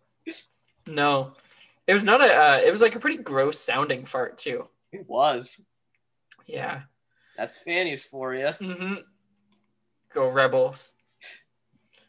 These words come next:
Speaker 1: Uh, it was just too, like, the scene was so long. <laughs> It was so long. Uh, all right, he gets back on the field,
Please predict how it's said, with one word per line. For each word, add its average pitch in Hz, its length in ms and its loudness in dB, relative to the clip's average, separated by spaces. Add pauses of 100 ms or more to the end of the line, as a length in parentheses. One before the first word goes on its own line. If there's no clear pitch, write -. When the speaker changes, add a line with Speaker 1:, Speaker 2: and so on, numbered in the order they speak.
(460)
Speaker 1:
Uh, - 120 -20 (100)
it 175 80 2
was 196 140 -2
just 233 220 0
too, 220 280 -2
like, 165 360 4
the 147 200 -2
scene 151 360 -6
was 135 140 -6
so 127 220 6
long. 127 480 2 (600)
<laughs> - 200 -14 (440)
It 165 60 -4
was 143 180 -4
so - 240 4
long. 127 500 0 (960)
Uh, 147 540 0 (340)
all 156 80 6
right, 143 120 2
he 208 80 0
gets 233 160 8
back 190 240 4
on 175 100 2
the 165 80 0
field, 143 600 2